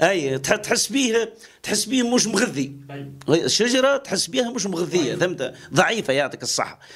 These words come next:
Speaker 1: توا، توا الشجرة تحس بيها مغذية، تحس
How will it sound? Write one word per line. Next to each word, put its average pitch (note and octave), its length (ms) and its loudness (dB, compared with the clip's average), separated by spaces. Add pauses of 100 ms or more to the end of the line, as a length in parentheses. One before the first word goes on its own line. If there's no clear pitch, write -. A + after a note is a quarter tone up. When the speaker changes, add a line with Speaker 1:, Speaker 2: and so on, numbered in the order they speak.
(140)
Speaker 1:
توا، E4 240 4 (300)
توا A#3+ 300 2
الشجرة F#3+ 560 -2 (220)
تحس A#3 180 2
بيها A3+ 180 4
مغذية، F#3 520 0 (280)
تحس - 420 -2